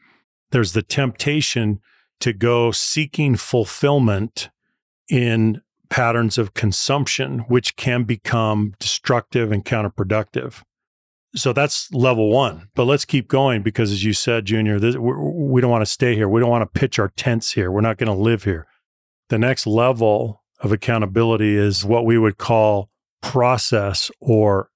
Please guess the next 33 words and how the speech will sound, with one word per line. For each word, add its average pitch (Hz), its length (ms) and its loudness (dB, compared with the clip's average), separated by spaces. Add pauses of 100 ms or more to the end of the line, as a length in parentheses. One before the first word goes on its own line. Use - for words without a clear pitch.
project. 101 760 -4 (520)
Now, 107 380 0
let's 123 160 0
go 131 140 0
back 113 300 0
to 117 100 0
what 107 160 2
a 101 60 -2
task 107 520 -4
is, 131 260 -6
a 113 80 -2
basic 107 480 -2
unit 107 280 2
of 87 100 -2
work. 90 540 -4 (600)
So - 180 0
we 117 140 4
take 123 500 -2 (140)
tasks 120 640 -2
and 120 120 2
we 110 100 4
put 131 300 -2
them 120 160 2
together 110 420 0
in 98 100 0
a 92 60 -2
sequence, 98 880 -4
a 123 100 0
repeating 104 600 0
sequence. 120 560 -2
That's - 200 -4
a 95 40 -4
process. - 880 -6